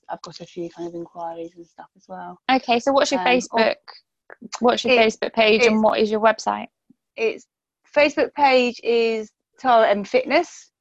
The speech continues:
Speaker 1: and my website is w w w dot tara m fitness dot com. Might be K dot U K. <laughs>
Speaker 2: I love how you had to think about that. Literally, I end every
Speaker 1: Oh.
Speaker 2: podcast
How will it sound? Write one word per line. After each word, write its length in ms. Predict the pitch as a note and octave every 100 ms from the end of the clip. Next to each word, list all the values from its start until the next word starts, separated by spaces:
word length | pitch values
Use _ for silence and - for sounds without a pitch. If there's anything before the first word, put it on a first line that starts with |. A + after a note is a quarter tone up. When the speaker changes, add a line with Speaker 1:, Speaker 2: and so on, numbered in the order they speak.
| _ _
Speaker 1:
and 180 | G#3 G#3+
my 120 | G#3
website 420 | G3+ A3 G3+ G#3 F#3+
is 80 |
w 260 | G3 F#3+ F#3+
w 300 | F#3+ F#3 F#3+
w 0 |
dot 220 | A3+ A3+ -
tara 320 | _ G3 F#3 F3+
m 120 | F3+
fitness 500 | - - F3+ - _ _ _
dot 200 | G3+ F#3 _ _ _ _ _
com. 340 | - D#3+ D#3+ _ _ _ _ _ _ _ _ _ _ _ -
Might 160 | A3 F#3+
be 80 | F#3+
K 160 | F#3
dot 140 | F3 F3
U 140 | F3+
K. 380 | - F3 F#3 -
<laughs> 40 | G#4+ A4+ B4+ A#4 -
Speaker 2:
I 160 | A4 G#4+
love 400 | F#4+ E4+ D#4+ D#4+
how 140 | E4+ D4
you 140 | C4+ D4+
had 120 | B3+
to 80 | D#4
think 240 | C#4 C4 C4
about 260 | B3+ G#3+
that. 220 | F#3+ F#3 - _ _ _ C#4+
Literally, 440 | B3 - C#4 B3+
I 160 | A3 A3
end 280 | G#3+ A3 G#3+
every 380 | G#3+ A3 G4 -
Speaker 1:
Oh. 260 | F4+ D#4 A3
Speaker 2:
podcast 320 | A3+ G3+